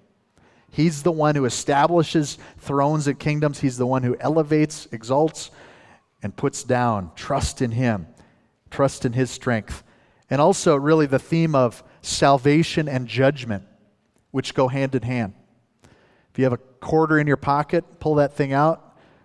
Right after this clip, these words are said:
The head side is salvation, the tail side is, is judgment. They go together. If you are righteous, faithful, obedient, you get the salvation side, the blessing side of that coin.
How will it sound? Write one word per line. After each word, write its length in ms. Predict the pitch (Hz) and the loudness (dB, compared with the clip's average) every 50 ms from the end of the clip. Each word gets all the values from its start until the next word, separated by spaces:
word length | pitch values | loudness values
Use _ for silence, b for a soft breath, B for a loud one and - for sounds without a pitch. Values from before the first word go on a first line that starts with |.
| b b - | b b -6
The 100 | 120 120 | -4 -2
head 280 | - - 156 165 160 | 0 2 2 0 0
side 340 | 151 - - 175 160 160 151 | -2 0 2 4 4 4 4
is 80 | 143 131 | 2 0
salvation, 800 | - - 151 139 131 120 135 143 160 175 - - - 185 180 | 0 2 2 2 2 2 2 4 2 2 2 0 -4 -2 -2
the 80 | 147 120 | -2 -4
tail 360 | - - 147 139 151 165 156 | -2 0 0 2 2 2 2
side 340 | 139 - - 151 139 147 147 | 0 -2 0 2 2 2 2
is, 240 | 143 135 117 107 120 - | 0 -2 -4 -8 -10 -4
is 200 | 139 135 120 113 | -4 -4 -4 -4
judgment. 500 | 110 110 127 120 123 117 107 107 98 - _ _ _ b b b b b b b b | -6 -4 -2 -2 -2 -4 -8 -10 -10 -12 _ _ _ b b b b b b b b
They 120 | 117 117 | -4 -2
go 160 | 110 127 127 | 0 2 2
together. 360 | 127 123 127 135 131 131 123 | 2 2 2 2 2 2 2
If 240 | 123 135 131 117 - | 0 0 -2 -2 -2
you 220 | 135 147 170 175 170 | -2 0 4 6 6
are 220 | 156 147 139 127 | 8 8 6 6
righteous, 840 | 117 113 131 151 175 196 - - 202 202 190 - - - - - - b b b b b b b b | 2 2 2 2 2 2 2 2 2 2 2 0 -6 -12 -14 -16 -18 b b b b b b b b
faithful, 680 | - - - - 165 175 185 - - - 185 175 175 - | -20 -8 -2 2 4 4 4 2 2 0 0 2 2 0
obedient, 680 | 135 131 117 110 143 156 175 170 196 196 202 214 196 - - B B B B B B | -2 -2 0 0 2 2 2 2 2 2 2 2 0 -4 -16 B B B B B B
you 160 | 139 156 175 | -2 -2 2
get 160 | 175 220 - | 0 0 0
the 100 | - 208 | 0 -4
salvation 760 | - - - 220 208 208 175 208 220 247 233 - - 214 175 | -2 2 2 4 4 6 6 6 6 4 2 2 -2 -2 -2
side, 360 | 147 - - 156 147 135 131 | -2 0 2 2 2 2 2
the 80 | 139 143 | 0 -2
blessing 500 | 127 151 160 196 214 - - - 185 160 | -2 0 2 2 2 2 2 -4 -4 -4
side 320 | - - 156 143 135 131 | -2 0 0 2 2 2
of 80 | 123 113 | 0 0
that 220 | 120 120 117 113 | 0 -2 -2 -4
coin. 320 | - - 120 107 95 90 | -6 -6 -4 -4 -4 -8